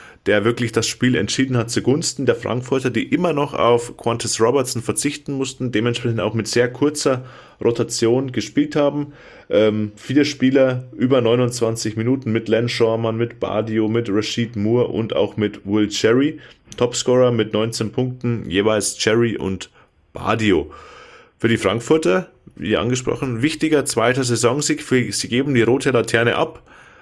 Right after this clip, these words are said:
stehen jetzt auf Platz siebzehn. Ganz, ganz wichtig. Tabellenletzter aktuell, die E W E Baskets. Für Würzburg die erste Heimniederlage der Saison.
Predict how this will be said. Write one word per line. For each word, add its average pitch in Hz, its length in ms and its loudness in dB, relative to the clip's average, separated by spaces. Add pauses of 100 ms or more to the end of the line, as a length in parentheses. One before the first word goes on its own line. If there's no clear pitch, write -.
(120)
stehen - 200 -2
jetzt 117 160 0
auf 113 160 -4
Platz - 220 0
siebzehn. 131 640 -2 (1500)
Ganz, 107 240 -2
ganz 104 200 -4
wichtig. 107 500 -4 (520)
Tabellenletzter 110 720 2
aktuell, 113 640 0 (320)
die - 180 -4
E 101 80 2
W 85 140 0
E 98 40 2
Baskets. 73 540 -6
Für - 240 0
Würzburg 160 560 2 (480)
die 82 80 2
erste 127 300 4
Heimniederlage 156 720 2
der 143 120 2
Saison. 143 460 -2